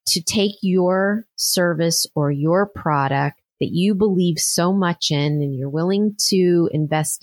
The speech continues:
time and energy in, and that you're willing to withstand criticism, that you're willing to start on a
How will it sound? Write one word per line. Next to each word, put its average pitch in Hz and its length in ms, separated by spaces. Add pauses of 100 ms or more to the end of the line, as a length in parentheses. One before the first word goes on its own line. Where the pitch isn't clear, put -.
time 175 280
and 170 100
energy 151 500
in, 127 280 (300)
and 175 580 (320)
that - 100
you're 180 160
willing 190 460
to 160 580
withstand 165 920
criticism, 139 760 (200)
that 180 320
you're 170 580
willing 214 600 (160)
to 170 400
start 214 580
on 226 160
a 226 180